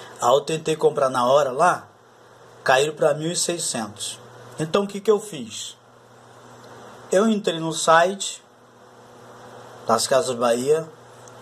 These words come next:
tava lá mil trezentos e quarenta e nove. Então eu entrei pelo site, pelo aplicativo All App, né? Pela opção reembolso,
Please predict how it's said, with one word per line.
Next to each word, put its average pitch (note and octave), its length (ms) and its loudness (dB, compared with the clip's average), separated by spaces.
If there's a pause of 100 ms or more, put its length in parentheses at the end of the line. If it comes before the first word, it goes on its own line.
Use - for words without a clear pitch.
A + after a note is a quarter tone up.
(120)
tava D3 260 4
lá D3 400 2
mil G3 760 0 (920)
trezentos D3+ 640 0
e D#3+ 60 -4
quarenta D#3 580 2
e D3+ 60 2
nove. G#2 320 -8 (1040)
Então E3+ 420 2
eu F#3 120 -2
entrei F3+ 320 0
pelo F3+ 320 0
site, - 760 0 (1160)
pelo D#3 240 6
aplicativo C#3+ 640 0
All C3 160 4
App, E3+ 320 4
né? D#3+ 220 -12 (720)
Pela C#3+ 160 4
opção D#3 340 0
reembolso, E3+ 960 0